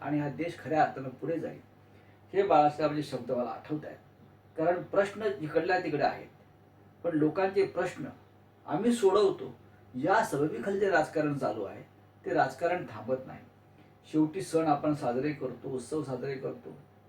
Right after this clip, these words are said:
जयंत्या आणि मयंत्या साजरा करण्यामध्ये महाराष्ट्राचा हात कोणी धरणार नाही.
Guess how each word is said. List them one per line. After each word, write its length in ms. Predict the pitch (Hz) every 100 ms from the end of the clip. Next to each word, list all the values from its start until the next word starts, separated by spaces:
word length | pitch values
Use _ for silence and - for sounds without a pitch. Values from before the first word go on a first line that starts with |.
| - - - - - - -
जयंत्या 560 | 123 135 165 170 160 165
आणि 140 | 170
मयंत्या 520 | 147 147 165 160 165
साजरा 280 | 151 143 151
करण्यामध्ये 460 | 147 143 147 151 160
महाराष्ट्राचा 560 | 143 139 143 156 143
हात 140 | - 135
कोणी 180 | 147 143
धरणार 320 | 120 117 143
नाही. 180 | 147 131